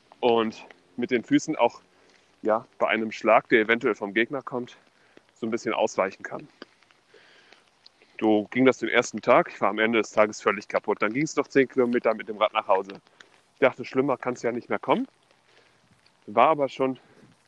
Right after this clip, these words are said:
nach dem Training super stolz, dass ich's gemacht hatte.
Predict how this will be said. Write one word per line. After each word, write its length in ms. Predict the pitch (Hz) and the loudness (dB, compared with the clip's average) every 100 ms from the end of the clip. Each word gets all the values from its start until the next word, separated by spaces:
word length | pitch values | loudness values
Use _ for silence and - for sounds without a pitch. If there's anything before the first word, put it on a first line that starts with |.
| _ _ _ - | _ _ _ -4
nach 220 | 117 143 | -2 -2
dem 180 | 156 143 | -4 -6
Training 400 | - 127 127 131 _ _ _ _ _ _ - | -2 0 -2 -6 _ _ _ _ _ _ -18
super 360 | 113 165 156 | 0 2 2
stolz, 340 | - 131 123 - | 0 0 0 0
dass 160 | 117 | -6
ich's 160 | 110 - | -6 -8
gemacht 380 | 107 101 - - | -2 -2 -2 -6
hatte. 260 | 90 92 | -6 -8